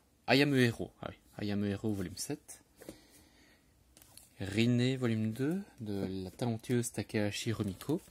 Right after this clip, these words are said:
Final Fantasy Type zéro, Type zéro, pardon, le guerrier à l'épée de glace. Ça, je les trouve à pêle-mêle à Waterloo, à Bruxelles.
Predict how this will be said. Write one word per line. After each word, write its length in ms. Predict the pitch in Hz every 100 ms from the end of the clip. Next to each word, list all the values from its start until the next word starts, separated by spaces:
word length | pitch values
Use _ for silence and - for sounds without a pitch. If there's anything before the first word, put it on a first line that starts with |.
| - - - - - - - - -
Final 340 | - 131 135
Fantasy 480 | 131 127 127 120 123
Type 240 | - 123
zéro, 480 | 117 117 110 120 127
Type 240 | 123 110
zéro, 260 | 110 110 113
pardon, 340 | 113 104 113
le 120 | 110 101
guerrier 440 | 104 104 107 107 -
à 60 |
l'épée 180 | 95 -
de 120 | -
glace. 540 | 90 104 185 - - 202 - - - - - - - - -
Ça, 160 | - 139
je 40 |
les 80 | 135
trouve 160 | - 131
à 40 |
pêle-mêle 360 | 120 123 123 117
à 40 |
Waterloo, 640 | 107 - 107 107 117 120
à 60 | 110
Bruxelles. 960 | 104 92 - 104 104 110 113 92 85